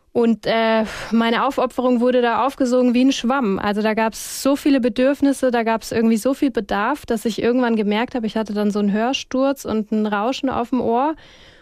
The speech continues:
Und dann habe ich gemerkt, hey, pff, zu viele Überstunden. Irgendwie, meine Eltern haben mir dann gesagt, hey, wir haben das Gefühl, das Kinderheim hat dich verschluckt.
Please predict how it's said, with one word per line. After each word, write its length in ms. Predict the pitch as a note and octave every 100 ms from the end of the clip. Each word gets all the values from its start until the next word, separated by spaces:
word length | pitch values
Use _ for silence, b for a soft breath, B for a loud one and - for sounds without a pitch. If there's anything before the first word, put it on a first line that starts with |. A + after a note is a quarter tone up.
| B
Und 140 | A3 A3+
dann 160 | A3+
habe 100 | A3+
ich 80 | A3+
gemerkt, 380 | A#3 A3+ A3 -
hey, 240 | A3+ A#3
pff, 380 | A#3 - - -
zu 140 | - A#3
viele 260 | B3+ A#3+
Überstunden. 840 | A#3+ C4+ D4+ - C4 C4 C#4 C#4+
Irgendwie, 440 | B3 A3 A3+ A3+ A#3 B B B -
meine 180 | A3+ A#3
Eltern 300 | A#3 B3+ A#3+
haben 100 | B3
mir 80 |
dann 120 | A#3 A#3
gesagt, 260 | A#3 A3+
hey, 200 | A#3 A3+
wir 60 | A3+
haben 80 | A#3
das 100 | -
Gefühl, 340 | A3 - B3
das 160 | A#3+ A3
Kinderheim 460 | - C4+ B3 A#3 A3+
hat 140 | A3
dich 120 | G#3+
verschluckt. 640 | - G#3 - C#4 - -